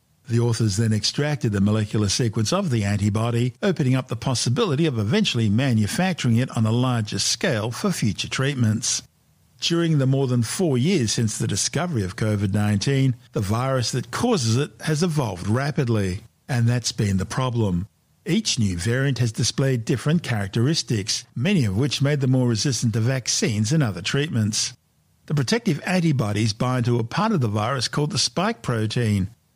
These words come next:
It's this spike protein which acts as an anchor point for the virus in order to attach to and infect cells in the body.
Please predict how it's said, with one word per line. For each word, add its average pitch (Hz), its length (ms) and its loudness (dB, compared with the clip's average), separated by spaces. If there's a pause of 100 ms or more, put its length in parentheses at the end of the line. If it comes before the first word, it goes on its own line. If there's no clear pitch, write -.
(320)
It's - 160 -4
this 123 180 -2
spike 190 400 -2
protein 117 560 0
which 107 160 0
acts 143 300 -4
as 110 120 0
an 120 200 0
anchor 208 260 0
point 104 260 -2
for - 120 -4
the 104 80 -4
virus 123 560 -2
in 147 120 2
order 127 200 2
to 120 180 2
attach 120 520 -2
to 117 280 0
and 151 180 0
infect 131 440 0
cells 95 340 -2
in 92 80 -2
the 85 60 -6
body. 107 540 -2